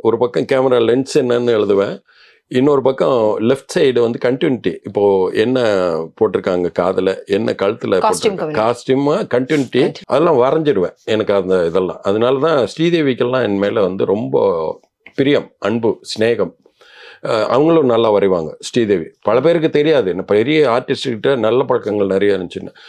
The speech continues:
Speaker 1: அப்போ ஒரு தடவை எடிட்டிங் நோட் வாங்கி பார்த்துட்டு அவங்க அதிலிருந்து நம்மகிட்ட ரொம்ப, "அஹ், சார், இது, இது எப்படி வரைஞ்சிருக்கீங்க, காட்டுங்க." அவங்களுக்கே பிடிச்ச படம்னு ஜானியை சொல்லுவாங்க. தமிழ்ல நடிச்சதுலயே ரொம்ப பிடிச்ச படம் எதுன்னு கேட்டா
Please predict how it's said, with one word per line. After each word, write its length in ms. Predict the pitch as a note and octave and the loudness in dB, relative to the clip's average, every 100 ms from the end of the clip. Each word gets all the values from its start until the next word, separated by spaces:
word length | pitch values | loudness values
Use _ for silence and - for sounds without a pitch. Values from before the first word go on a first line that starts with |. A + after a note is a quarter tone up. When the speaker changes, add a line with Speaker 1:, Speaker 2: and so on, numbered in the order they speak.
| - - | -20 -6
Speaker 1:
அப்போ 260 | C#3+ D3+ | -4 0
ஒரு 200 | F3+ D3+ | 2 2
தடவை 440 | D3 D3+ E3 D3 B2+ | 2 2 2 4 2
எடிட்டிங் 260 | B2 D3+ | 2 0
நோட் 160 | C3+ B2 | 2 2
வாங்கி 480 | B2+ B2 B2 B2 A#2+ | 2 2 2 0 -2
பார்த்துட்டு 420 | B2 C3+ C3+ D3 | 0 -2 -2 0
அவங்க 380 | D3+ C3 C3+ A#2+ | 2 2 2 2
அதிலிருந்து 720 | B2 D#3 D#3 D#3 D#3+ C3 A2 | 2 0 0 0 0 2 2
நம்மகிட்ட 420 | G#2+ G#2 G2+ G#2 | 0 0 0 2
ரொம்ப, 560 | G2 G2+ G#2+ F#2+ F2+ F2 | 2 0 0 2 0 -2
"அஹ், 160 | G2 A2 | -4 -2
சார், 320 | A#2+ A#2+ G2+ | 0 -2 -2
இது, 300 | A2 B2 C#3+ | 0 0 0
இது 180 | C3+ C#3 | 0 0
எப்படி 240 | C3+ D#3 | 0 0
வரைஞ்சிருக்கீங்க, 580 | C3 C3 C#3+ A#2+ B2 A2+ | 2 2 -2 -2 -2 -2
காட்டுங்க." 480 | A2+ A2 G#2+ G#2+ - | -2 -4 -4 -6 -6
அவங்களுக்கே 720 | G#2+ A#2 B2+ B2+ G3 D#3+ B2 - - | -2 2 2 2 2 2 2 -2 -2
பிடிச்ச 340 | E3 F#3+ - G#3 | -2 -2 -2 -2
படம்னு 420 | E3+ C#3 C3+ C3 | 0 2 2 2
ஜானியை 260 | A2+ A2 | 2 2
சொல்லுவாங்க. 460 | G2+ F#2 E2 D#2+ D2 - | 0 -2 -2 -4 -6 -6
தமிழ்ல 320 | F2+ G#2+ G#2 | -2 0 0
நடிச்சதுலயே 580 | F#2+ G#2 - B2+ B2+ C3+ | 0 0 0 0 2 2
ரொம்ப 280 | A2+ C#3+ E3+ | 2 0 -2
பிடிச்ச 280 | D#3 C3 B2+ | -2 0 -2
படம் 340 | A2 A2 A2+ _ | 0 -2 -2 _
எதுன்னு 320 | A2+ A2 A#2 | -4 -2 -2
கேட்டா 380 | A2+ G#2 B2+ C#3+ | 0 -2 -2 -6